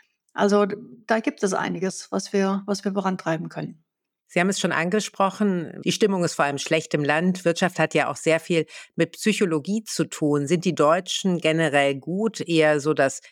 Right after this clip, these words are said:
Speaker 2: Negative zu sehen und nicht so optimistisch wie zum Beispiel die Amerikaner in die Zukunft zu schauen?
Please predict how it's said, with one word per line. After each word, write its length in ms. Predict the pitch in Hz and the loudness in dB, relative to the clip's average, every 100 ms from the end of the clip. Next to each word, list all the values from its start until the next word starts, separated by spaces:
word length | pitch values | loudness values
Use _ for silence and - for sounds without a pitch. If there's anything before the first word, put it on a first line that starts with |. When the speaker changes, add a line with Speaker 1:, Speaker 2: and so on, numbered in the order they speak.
| - | -2
Speaker 2:
Negative 540 | 180 240 247 247 220 | 2 2 2 0 -2
zu 140 | - 220 | -2 -2
sehen 520 | 196 220 240 214 175 | 2 4 4 4 2
und 220 | 156 156 | 0 0
nicht 180 | 180 175 | 0 -2
so 160 | 156 | -2
optimistisch 680 | 156 - 165 165 185 180 151 | -2 -2 -2 0 0 0 -2
wie 80 | 160 | -4
zum 160 | 151 160 | -2 0
Beispiel 220 | 151 - | 0 -2
die 80 | 139 | -2
Amerikaner 640 | 135 139 - 139 165 196 | 2 0 0 -2 -2 -2
in 40 | 180 | -2
die 120 | 170 | -4
Zukunft 480 | - 190 196 185 - | -6 -6 -6 -10 -10
zu 100 | 196 | -8
schauen? 420 | - 196 208 | -2 0 0